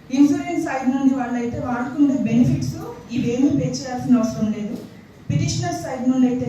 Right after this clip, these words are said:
కనుక ఇమ్మీడియట్‌గా అమౌంట్ తీసుకుంటారు కాబట్టి ఇంట్రెస్ట్ క్యాలిక్యులేట్ చేసుకున్నా, మీరు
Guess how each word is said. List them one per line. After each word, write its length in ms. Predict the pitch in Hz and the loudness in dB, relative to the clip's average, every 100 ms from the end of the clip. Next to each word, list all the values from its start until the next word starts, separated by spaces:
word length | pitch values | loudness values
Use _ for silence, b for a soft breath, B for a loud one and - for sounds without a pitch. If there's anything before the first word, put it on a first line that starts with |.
| 233 | -4
కనుక 200 | 233 285 - | -4 -6 -6
ఇమ్మీడియట్‌గా 540 | 254 247 247 302 294 285 | 0 0 0 -4 -8 -2
అమౌంట్ 300 | 233 247 277 - | 0 0 0 -2
తీసుకుంటారు 520 | - - 240 240 233 220 | -6 -2 2 2 0 -4
కాబట్టి 360 | 202 - - - - - B B 254 | -4 -4 -4 -10 -12 -16 B B 2
ఇంట్రెస్ట్ 400 | 277 285 - - 247 | 4 4 2 -2 -8
క్యాలిక్యులేట్ 500 | 233 247 302 294 - | -8 -8 -10 -6 -2
చేసుకున్నా, 380 | 262 - 269 269 | -2 -2 -2 0
మీరు 120 | 254 | 0